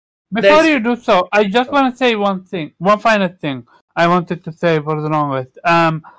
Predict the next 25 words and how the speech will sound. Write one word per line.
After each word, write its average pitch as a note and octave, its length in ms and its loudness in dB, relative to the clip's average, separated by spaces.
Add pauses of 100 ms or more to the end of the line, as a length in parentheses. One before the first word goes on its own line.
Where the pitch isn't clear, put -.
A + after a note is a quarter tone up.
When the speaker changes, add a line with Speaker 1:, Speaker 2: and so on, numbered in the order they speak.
(140)
Speaker 1:
I A3+ 200 4
believe A#3 560 0
they're G3+ 200 2
gonna G3+ 320 0
put G3 360 -4
the, F#3+ 180 -2 (480)
uh, F#3 240 -8
the, E3 880 2 (760)
the E3 300 -2 (180)
quote-unquote F#3 720 -2
canon F#3+ 460 0
ending, F#3 720 -2 (720)
the D3+ 360 -2
one E3 400 2
that D3 440 2 (240)
you D#3+ 240 0
would D#3+ 320 -2
want D#3 520 -2 (140)
the E3 120 -4
most, E3+ 460 0 (760)
uh, E3+ 400 4
at F3 140 0
the F3 120 2
very, E3+ 340 2
uh, D#3+ 640 2